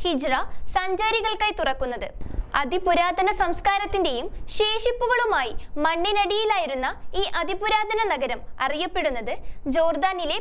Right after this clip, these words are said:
പെട്രയുടെ സഹോദരി നഗരം എന്നാണ്. ഹിജ്റയുടെ പ്രത്യേകതകളിലേക്കും ഏറ്റവും പുതിയ വിശേഷങ്ങളും അറിഞ്ഞാലോ? മദായിൽ സ്വാലിഹ്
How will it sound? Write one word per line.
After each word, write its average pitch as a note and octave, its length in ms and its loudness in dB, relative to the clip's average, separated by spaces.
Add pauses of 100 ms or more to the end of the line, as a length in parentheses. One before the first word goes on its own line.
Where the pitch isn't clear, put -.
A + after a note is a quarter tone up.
(100)
പെട്രയുടെ F4+ 580 0 (320)
സഹോദരി G#4+ 640 0
നഗരം G4+ 260 0 (160)
എന്നാണ്. B3 320 -4 (800)
ഹിജ്റയുടെ A#4 640 2
പ്രത്യേകതകളിലേക്കും F#4 1040 0 (380)
ഏറ്റവും A4 500 2
പുതിയ G#4 220 0 (100)
വിശേഷങ്ങളും F4+ 640 -2 (260)
അറിഞ്ഞാലോ? G#4+ 440 0 (1200)
മദായിൽ G#4 500 2 (320)
സ്വാലിഹ് G#4 600 2